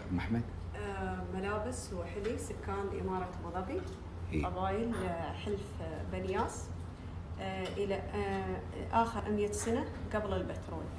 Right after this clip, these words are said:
Speaker 1: أيوة.
Speaker 2: وإلى آخر تاريخ يعني قدرت أوصل.
Speaker 1: زين، زين. هذا نحن نحب نتناوله في حديثنا من ضمن ال-، ال-، ال-، ال-،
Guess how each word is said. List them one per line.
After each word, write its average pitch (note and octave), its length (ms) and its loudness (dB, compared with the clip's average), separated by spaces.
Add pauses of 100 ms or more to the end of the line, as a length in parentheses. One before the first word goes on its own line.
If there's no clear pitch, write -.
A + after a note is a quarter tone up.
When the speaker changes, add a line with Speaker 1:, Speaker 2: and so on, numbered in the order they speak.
(360)
Speaker 1:
أيوة. D3 260 2
Speaker 2:
وإلى A3 260 8
آخر A#3+ 320 6 (120)
تاريخ G#3 200 2
يعني E3 200 -2 (140)
قدرت E3 280 -4
أوصل. - 180 -4 (360)
Speaker 1:
زين، E2+ 180 4 (240)
زين. F2+ 100 0 (360)
هذا C3+ 240 12
نحن C#3+ 240 8
نحب C3+ 280 8
نتناوله C#3+ 520 12
في - 280 8
حديثنا E3+ 480 8
من F#3+ 140 10
ضمن B3 160 12
ال-، D#4 160 10 (400)
ال-، D#3+ 420 12
ال-، C3+ 240 8
ال-، B2 220 8